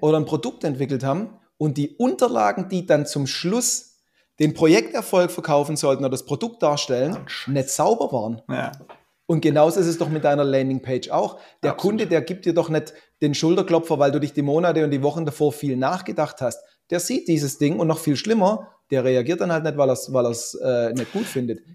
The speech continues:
Speaker 2: Der
Speaker 1: Natürlich wirst
Speaker 2: Ja.
Speaker 1: du dann eine exzellente Landingpage bauen. Und ganz
Speaker 2: Absolut.
Speaker 1: ehrlich,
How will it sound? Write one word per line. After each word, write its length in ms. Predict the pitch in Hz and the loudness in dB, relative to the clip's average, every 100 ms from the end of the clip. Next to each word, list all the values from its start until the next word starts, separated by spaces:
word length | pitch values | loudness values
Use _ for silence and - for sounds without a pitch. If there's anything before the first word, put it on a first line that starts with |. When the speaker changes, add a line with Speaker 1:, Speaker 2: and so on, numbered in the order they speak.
| - | 2
Speaker 2:
Der 80 | 175 | 2
Speaker 1:
Natürlich 640 | - - 214 233 175 - | 2 -2 -2 0 -2 0
wirst 320 | 143 165 - - | 4 4 2 0
Speaker 2:
Ja. 60 | |
Speaker 1:
du 200 | 170 143 127 | 0 0 0
dann 380 | 156 135 131 110 - _ _ - | 4 4 2 -4 -10 _ _ -2
eine 340 | 139 139 131 | 0 0 0
exzellente 640 | 156 - - 143 135 127 117 | -2 -2 -2 0 2 0 -2
Landingpage 720 | 127 208 220 - 156 147 - | -2 0 0 0 -2 -2 -2
bauen. 320 | 123 113 120 _ _ - | -4 -4 -8 _ _ -4
Und 200 | 151 143 | 0 2
ganz 180 | 135 127 | 0 0
Speaker 2:
Absolut. 140 | 156 | 2
Speaker 1:
ehrlich, 400 | 160 151 165 - | 6 6 4 0